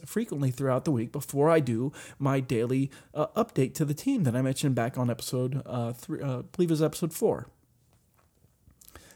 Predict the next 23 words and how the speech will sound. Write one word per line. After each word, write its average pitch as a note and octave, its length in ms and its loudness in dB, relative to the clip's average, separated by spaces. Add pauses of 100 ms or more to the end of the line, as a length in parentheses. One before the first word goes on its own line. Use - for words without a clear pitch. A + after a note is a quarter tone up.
Finally, F#3 580 4
I C3+ 80 6
can F3+ 140 2
make E3+ 180 2
these D3+ 220 2
recurring D#3 420 0
tasks C#3+ 360 4
operational. A#2 760 0 (320)
Yeah, B2+ 200 2
and A#2 360 -2
I'm A#2 140 -4
including D#3 360 4
all D3 120 6
the D#3+ 80 4
resources C#3 600 4
and B2+ 160 0
links D#3+ 380 0
and, C3 220 0
and A#2 260 -2
cheat - 260 -2
sheets C3 360 0
and C3 240 0
playbooks, D#3 560 2